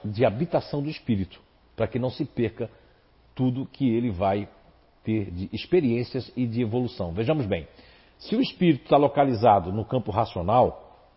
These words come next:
o corpo mental dele tem essa energia que nós chamamos de corrente centrípeta, que é, na física fala que é uma corrente que vai pra dentro do eixo, então esses átomos, essas moléculas dessa corrente faz com que tudo fique introspecto.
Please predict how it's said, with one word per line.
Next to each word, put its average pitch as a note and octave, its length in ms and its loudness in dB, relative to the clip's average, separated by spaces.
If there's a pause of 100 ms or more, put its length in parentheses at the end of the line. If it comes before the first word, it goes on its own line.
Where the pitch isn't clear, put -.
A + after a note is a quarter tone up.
(580)
o A2 100 -10
corpo C3+ 260 0
mental A#2+ 320 2
dele G#2 280 0 (300)
tem C3+ 160 0
essa C3+ 140 -2
energia A2+ 400 -2
que A2+ 140 -2 (220)
nós A2 180 -2
chamamos G#2 320 -4
de G2 60 -4
corrente G2+ 420 -6
centrípeta, A#2+ 840 -2 (480)
que - 140 -4
é, G2+ 240 0
na G#2 140 -2
física A#2 460 -2
fala A2 240 2
que - 100 -4
é A#2 40 2
uma A2 100 0
corrente G2+ 340 -4
que - 80 -8
vai G#2 120 2
pra F#2+ 160 0
dentro G2+ 260 -2
do F#2+ 60 0
eixo, B2+ 320 -2 (320)
então A#2 340 0
esses G#2 280 -4
átomos, A2+ 320 0
essas G#2+ 240 -4
moléculas A2 520 0
dessa G2+ 220 -4
corrente G2+ 520 -4 (280)
faz B2 240 2
com C3+ 100 -6
que B2 160 -2
tudo D#3+ 260 -4
fique E3 280 -4
introspecto. C3+ 720 -2